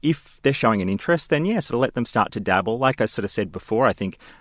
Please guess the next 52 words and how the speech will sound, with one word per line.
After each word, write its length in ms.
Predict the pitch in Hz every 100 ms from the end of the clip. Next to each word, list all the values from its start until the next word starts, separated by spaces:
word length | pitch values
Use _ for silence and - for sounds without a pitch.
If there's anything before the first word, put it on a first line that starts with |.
| -
most 360 | 117 120 120
of 80 | 117
these 180 | 107 98
games 360 | 101 98 95 110
you 80 |
can 120 | 110 104
just 200 | 95 -
play 240 | 104 95
against 440 | 87 95 95 - -
the 160 | 92 101
computer 460 | 107 95 104 92
itself 600 | 90 - 160 165 - - 110
at 120 | -
first, 340 | - 107 107
so 100 | -
you 120 | 101
don't 220 | 104 98 -
have 200 | 107 -
to 80 |
just 200 | 90 90
dive 260 | - 95 90
in 60 | 87
the 80 |
deep 240 | 87 92 -
end 220 | 90 95
and 120 | 80
play 200 | - 95
against 260 | 90 90 -
real 240 | 95 95
people. 340 | - 104 139 156 - - - - -
Uh, 240 | 107 107
and 220 | - 113 110
you 80 |
can 120 | - 107
definitely 300 | 104 107 98
sort 140 | 90
of 60 | -
start 320 | 101 92 -
to 100 | 101
sort 160 | 87
of, 160 | 87 -
you 100 | 110
know, 80 | 90
get 200 | - 104
the 80 | 90
ball 160 | 90 90
rolling 320 | 98 92 92
there, 300 | 117 151 143
and, 160 | 117 - - -
and 180 | - 143
then 120 | 151
just, 300 | 143 139 -